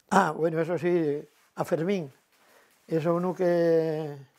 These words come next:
que le llamaban Juanín, era guardarríos, y le habían robado unas gallinas,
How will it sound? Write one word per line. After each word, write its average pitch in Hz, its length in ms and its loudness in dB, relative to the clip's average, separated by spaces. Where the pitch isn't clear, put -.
que 156 120 -4
le 151 60 0
llamaban 160 260 -2
Juanín, 175 500 -6
era 151 360 0
guardarríos, 160 720 0
y 151 80 -8
le 143 100 -2
habían 156 220 0
robado 160 420 0
unas 170 160 -4
gallinas, 170 520 -2